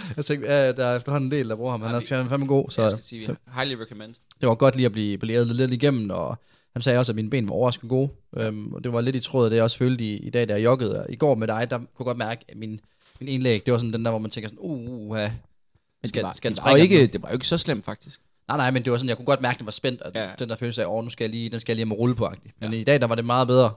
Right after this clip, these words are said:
Speaker 1: og så nu har jeg fået behandling på den, så det er sgu, det, det tegner godt i hvert fald.
Speaker 2: Ja.
Speaker 1: Men man skal være over det jo, det
Speaker 2: Ja,
Speaker 1: ved
Speaker 2: ja.
Speaker 1: du.
Speaker 2: Ja, jeg vil sige, jeg, jeg havde også følelsen af, at jeg havde løbet et halvt maraton.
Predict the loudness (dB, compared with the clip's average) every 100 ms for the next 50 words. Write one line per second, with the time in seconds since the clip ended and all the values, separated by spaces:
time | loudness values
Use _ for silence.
0 | -6 -4 -2 0 -2 -4 -2 0 0 -2
1 | -4 -6 -10 -10 _ _ _ _ _ _
2 | -4 -4 -8 -14 -18 -10 -10 -8 -2 2
3 | 2 4 4 2 -4 -8 -10 -12 -14 -8
4 | -6 -8 -6 -2 2 2 -2 -12 -8 -2
5 | 0 0 -8 _ _ -8 -6 -4 -4 -2
6 | -2 0 0 0 0 -4 -6 -10 -8 -10
7 | -10 -12 -14 -18 -20